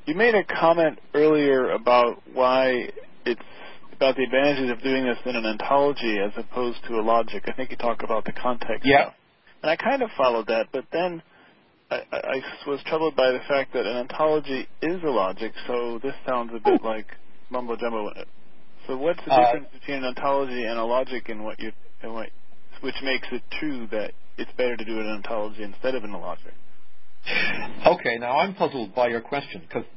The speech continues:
Speaker 2: the difference between a logic and ontology seems so stark to me, I'm not quite sure what you mean by
Speaker 1: Well,
Speaker 2: saying
Speaker 1: what I
Speaker 2: that
Speaker 1: mean
Speaker 2: one
Speaker 1: is,
Speaker 2: is the other.
Speaker 1: okay, a log-, sure, uh, oh, okay, an ontology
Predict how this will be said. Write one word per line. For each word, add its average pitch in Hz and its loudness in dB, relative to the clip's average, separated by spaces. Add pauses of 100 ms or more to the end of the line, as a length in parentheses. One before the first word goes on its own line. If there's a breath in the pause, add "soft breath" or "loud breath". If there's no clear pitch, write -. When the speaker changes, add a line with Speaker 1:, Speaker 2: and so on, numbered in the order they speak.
Speaker 2:
the 113 -8
difference 151 -2
between 120 -4
a 107 -4
logic 113 0
and 110 -6
ontology 107 -2
seems 117 -6
so 120 0 (100)
stark 120 4
to 110 -8
me, 107 -4
I'm 104 -2
not 117 -6 (200)
quite 110 0 (120)
sure 117 -2
what 110 -2
you 101 -4
mean 110 -4
by 92 -2
Speaker 1:
Well, 98 -4
Speaker 2:
saying 170 2
Speaker 1:
what 180 4
I - 4
Speaker 2:
that 185 2
Speaker 1:
mean 202 2
Speaker 2:
one 175 4
Speaker 1:
is, 156 0
Speaker 2:
is 104 -8
the 104 -4
other. 98 -6
Speaker 1:
okay, 147 0 (340)
a 139 2
log-, 156 4 (200)
sure, 110 -2 (180)
uh, 60 -4 (100)
oh, 135 0 (220)
okay, - -4 (480)
an 135 -2
ontology 135 0